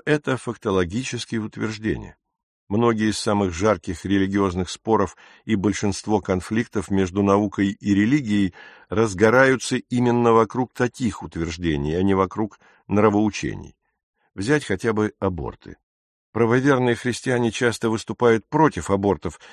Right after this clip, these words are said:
между тем как многие либералы за них ратуют. Разногласие — это фактическое, не этическое.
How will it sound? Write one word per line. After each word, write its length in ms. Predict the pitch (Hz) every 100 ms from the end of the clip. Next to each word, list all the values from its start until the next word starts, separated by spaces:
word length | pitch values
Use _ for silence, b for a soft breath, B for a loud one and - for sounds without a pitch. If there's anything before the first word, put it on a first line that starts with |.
| B
между 300 | 98 101 104
тем 200 | 98 113
как 200 | 104 98
многие 440 | 104 110 104 101 101
либералы 720 | 101 95 92 101 110 120 - -
за 220 | 82 90
них 240 | 95 98
ратуют. 560 | 107 95 - - - _ _ _ _ _
Разногласие — 960 | 95 117 113 123 120 143 147 - 135 127
это 300 | - 117 120
фактическое, 1080 | 107 117 110 - 143 - 92 - - 80 76 - _ _ 90
не 320 | 101 110 110
этическое. 760 | - 131 - 73 - - -